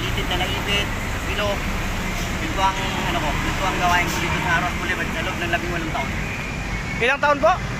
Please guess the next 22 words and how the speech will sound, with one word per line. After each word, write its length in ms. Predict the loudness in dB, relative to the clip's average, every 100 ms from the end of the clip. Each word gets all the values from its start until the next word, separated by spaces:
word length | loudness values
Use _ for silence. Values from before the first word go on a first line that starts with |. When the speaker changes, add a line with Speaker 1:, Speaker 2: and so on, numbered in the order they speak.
| -2
Speaker 1:
Labing 220 | -2 -2
walong 240 | 0 0 2
taon. 220 | 0 0 -4 -4 -4 -4 -6 -6 -6 -2
Speaker 2:
Lah, 120 | -2 -2 -4 -4 -4 -4
labing 220 | 0 0 2
walong 220 | 2 4
taon. 200 | 2 2 0 -2 -4 -2 -4 -4 -4 -4 -2 -2 -2 -2 0
Ano 120 | 0
pangalan 280 | 4 6 6
niya, 100 | 4
kuya? 200 | 4 4 4 0 -2 -2 0
Speaker 1:
John 240 | 2 2
Rex. 220 | 4 2 2 0 2 2 0 0 2
Speaker 2:
John 200 | 2 4
Rex, 160 | 4 4
no? 120 | 4
Hanapin 360 | 4 4 2 2
niyo 100 | 2
po 140 | 4 4
si 140 | 6 4 6 6 6 4
John 180 | 2 2
Rex, 200 | 2